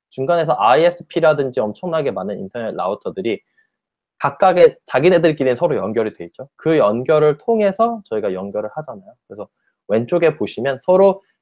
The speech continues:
직접적인 컴퓨터가 연결이 안 돼 있는 상태에서 인터넷 라우팅이 저렇게 된다라는 걸 보여드린 거고요. 오른쪽 같은 경우는 현재 인터넷의 이런 토폴로지라고 보시면 될 것 같아요.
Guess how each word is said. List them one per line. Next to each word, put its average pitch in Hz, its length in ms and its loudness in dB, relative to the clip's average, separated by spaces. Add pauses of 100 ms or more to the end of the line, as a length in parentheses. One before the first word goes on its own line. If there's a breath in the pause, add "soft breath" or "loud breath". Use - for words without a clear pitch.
직접적인 160 800 0
컴퓨터가 175 500 0
연결이 113 460 2
안 107 260 -4
돼 165 100 4
있는 147 200 0
상태에서 131 680 -6 (240)
인터넷 120 320 0
라우팅이 98 540 0
저렇게 92 320 -8
된다라는 92 500 -6
걸 87 180 -8
보여드린 92 400 -10
거고요. - 380 -18 (680)
오른쪽 196 380 4
같은 180 280 -2
경우는 139 320 2
현재 190 300 2
인터넷의 120 540 -2
이런 95 240 -4
토폴로지라고 151 800 2
보시면 98 340 -10
될 92 160 -10
것 95 140 -6
같아요. 87 420 -10